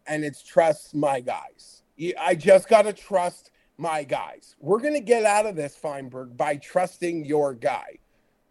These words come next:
I'm not copying anyone. I am betting my guy. And it seems like a lot of people bet Will Zalatoris, and for good freaking reason.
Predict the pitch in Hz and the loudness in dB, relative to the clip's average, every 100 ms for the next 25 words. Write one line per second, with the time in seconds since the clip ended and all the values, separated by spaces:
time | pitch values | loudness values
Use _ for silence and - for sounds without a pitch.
0 | _ _ _ 180 247 262 - 233 233 240 | _ _ _ 0 4 2 2 4 4 2
1 | 226 190 185 190 185 190 185 165 160 156 | -2 0 0 0 0 0 -2 -6 -4 -6
2 | 131 185 180 185 180 170 165 147 127 92 | 2 4 4 0 -2 -6 -2 -2 -2 -6
3 | 110 156 165 156 196 185 185 175 165 180 | -6 -4 -4 -6 -6 2 4 4 4 4
4 | 175 160 165 143 143 127 143 151 147 147 | 4 0 -2 -10 -6 -2 -2 -4 -6 -4
5 | 147 143 - 139 139 139 _ _ _ - | -4 -6 -6 -4 -4 -6 _ _ _ 0
6 | 247 226 196 147 180 - 185 175 160 143 | 2 2 -4 2 2 2 0 0 0 -6
7 | 131 104 95 78 | -8 -12 -16 -20